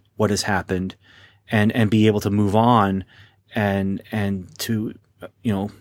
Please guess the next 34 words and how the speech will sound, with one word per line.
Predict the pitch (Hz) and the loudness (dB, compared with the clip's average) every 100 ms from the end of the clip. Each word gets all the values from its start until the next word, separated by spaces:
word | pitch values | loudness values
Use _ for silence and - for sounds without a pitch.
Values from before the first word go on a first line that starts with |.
| _ _ _ _ _ _ _ _ _ _ - | _ _ _ _ _ _ _ _ _ _ -14
he, | 123 123 120 | -2 0 2
he | 120 | 4
didn't | 123 139 | 4 4
get | 131 127 | 2 2
to | |
have | 107 98 98 | 0 0 0
life | 92 90 - | -2 -2 -8
with | - 107 | -2 -2
his | 107 95 - | 0 -2 0
real | 104 98 | 2 2
daughter, | - - - - - - - - - | 0 -2 -2 -4 -10 -20 -20 -12 0
but | 117 - | 0 2
he | 117 | 0
did | 101 113 101 | 4 2 4
get | 107 | 0
to | 104 | 0
experience | 95 - 104 98 95 | 0 0 2 0 0
what | 78 | -2
life | 95 98 - | -2 -2 -2
would | 95 | -4
be | 90 87 | -2 -2
like | 87 67 - - | -2 -2 -4 -12
with | - 92 - | -4 -4 -4
a | - | -6
daughter. | - 73 - - - - - - | -2 -2 -4 -8 -16 -20 -20 -6
And | 107 95 | -2 0
so | - 101 95 95 | 2 4 2 0
it's, | 107 120 - - - - _ _ _ _ _ _ _ | -2 0 -2 -4 -12 -20 _ _ _ _ _ _ _
it's | - 135 | -2 4
interesting | 180 143 101 - 104 107 | 4 4 0 0 0 0
because | 113 117 104 - - | 2 4 2 -2 -8
perception | - 110 110 - 113 | -6 -2 0 2 2
is | 104 | 2
reality, | 101 101 110 135 175 | 2 2 2 2 -2